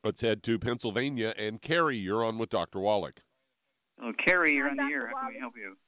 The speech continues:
Speaker 2: Hi.
Speaker 3: Yes. All right. How you doing?
Speaker 2: Okay. How can we help you?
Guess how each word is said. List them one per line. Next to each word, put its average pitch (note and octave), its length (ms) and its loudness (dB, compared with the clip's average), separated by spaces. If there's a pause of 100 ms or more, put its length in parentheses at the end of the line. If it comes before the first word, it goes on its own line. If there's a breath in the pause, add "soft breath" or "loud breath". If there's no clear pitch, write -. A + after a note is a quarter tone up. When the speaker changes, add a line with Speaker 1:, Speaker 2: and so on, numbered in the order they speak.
(380)
Speaker 2:
Hi. B3+ 300 -2 (520)
Speaker 3:
Yes. A#3 240 -10 (800)
All F#3+ 180 -20
right. G#3 160 -6
How B3+ 80 2
you B3 140 -4
doing? G#3 340 -4 (880)
Speaker 2:
Okay. D3 440 0
How B2+ 140 -2
can C3+ 120 -4
we B2+ 80 0
help C3 200 0
you? D#3+ 240 -4